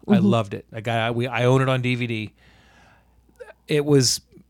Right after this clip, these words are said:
Speaker 1: doomed from the start because of Fox, but he is, like, a believable Han Solo to me.
Speaker 2: Mm-hmm.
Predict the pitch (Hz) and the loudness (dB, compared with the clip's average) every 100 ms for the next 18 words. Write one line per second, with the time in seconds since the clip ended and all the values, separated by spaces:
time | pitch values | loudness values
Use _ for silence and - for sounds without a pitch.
0 | _ _ _ - 127 160 180 185 185 180 | _ _ _ -12 6 8 8 4 0 0
1 | 160 - 151 147 - 143 - 139 123 135 | 2 6 8 6 2 -2 2 2 4 2
2 | 113 - - - 127 127 - - - - | 2 -10 0 4 4 4 -6 -10 -10 4
3 | 143 139 - - - _ _ _ _ _ | 8 8 6 -6 -16 _ _ _ _ _
4 | - 170 185 190 185 147 143 151 143 143 | 0 6 8 8 6 6 4 6 6 4
5 | - - - _ _ _ _ _ _ _ | -6 -14 -20 _ _ _ _ _ _ _
6 | _ _ _ _ _ _ _ _ _ _ | _ _ _ _ _ _ _ _ _ _
7 | _ _ _ 151 123 147 143 180 185 156 | _ _ _ -2 2 2 6 6 6 2
8 | 135 123 117 - _ _ _ _ _ _ | 0 -2 -4 -8 _ _ _ _ _ _
9 | _ _ _ - 143 131 123 - 120 113 | _ _ _ -2 2 2 2 -2 -2 -4
10 | 101 - _ - 120 113 - _ - 214 | -10 -18 _ -6 -6 -6 -12 _ -8 -6
11 | 202 | -6